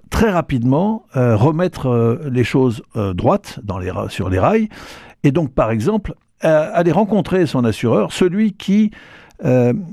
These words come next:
gère le sinistre. Vous allez aujourd'hui dans une banque, faire, euh, la banque assurance par exemple, hein, euh, eh bien, vous allez avoir en face de vous un type tout à fait compétent <clears throat> pour vous faire, euh,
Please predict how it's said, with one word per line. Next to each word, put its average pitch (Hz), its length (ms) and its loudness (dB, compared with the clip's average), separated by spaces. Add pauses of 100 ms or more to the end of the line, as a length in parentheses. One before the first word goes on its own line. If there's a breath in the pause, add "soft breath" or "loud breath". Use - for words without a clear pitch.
(440)
gère 196 340 2
le 190 80 0
sinistre. 123 460 -6 (240)
Vous 196 240 2
allez 220 220 2
aujourd'hui 165 440 2
dans 175 120 2
une 135 240 4
banque, 113 280 2
faire, 120 380 -2
euh, 107 240 4
la 117 100 2
banque 135 180 0
assurance 107 380 -4
par 87 140 -6
exemple, 87 260 -8
hein, 175 80 2 (380 loud breath)
euh, 123 300 2
eh 139 100 2
bien, 135 300 2 (360 loud breath)
vous 135 280 2
allez 139 140 2
avoir 127 280 2
en 117 60 -2
face 113 200 0
de 107 80 2
vous 202 320 4
un 123 320 2
type - 320 -6 (140)
tout 185 140 -4
à 160 80 4
fait 180 100 0
compétent 139 640 0 (200)
<clears throat> 151 240 0
pour 123 140 2
vous 113 120 2
faire, 117 380 0
euh, 104 220 2